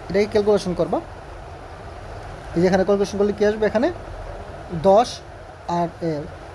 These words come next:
এখানে কত আছে? থ্রি আই স্কোয়ার। থ্রি আই স্কোয়ার মানে কি? এখানে এটা সমান সমান কি? এটা সমান সমান হচ্ছে মাইনাস থ্রি, আই স্কোয়ার মানে কত? মাইনাস ওয়ান। থ্রি, মাইনাস থ্রি, মাইনাস ওয়ান মানে কত হবে? প্লাস থ্রি হয়ে যাবে। এই প্লাস থ্রি আর দশ যোগ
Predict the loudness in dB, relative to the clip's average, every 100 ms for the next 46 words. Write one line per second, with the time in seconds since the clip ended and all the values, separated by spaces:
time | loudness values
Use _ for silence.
0 | -12 0 2 4 6 6 6 0 -6 0
1 | 6 6 6 0 -6 -6 2 2 2 2
2 | 2 2 0 0 0 -2 0 0 0 0
3 | -2 -6 -10 -10 -10 -10 -12 -12 -10 -2
4 | 2 4 4 2 2 4 4 0 2 4
5 | 4 2 2 2 0 2 2 2 -2 -6
6 | -6 -10 -12 -12 -10 -4 0 2 0 0
7 | 2 2 2 2 2 4 2 4 4 2
8 | 2 2 4 4 0 -4 -10 -16 -8 -2
9 | 4 2 2 2 4 4 2 0 -6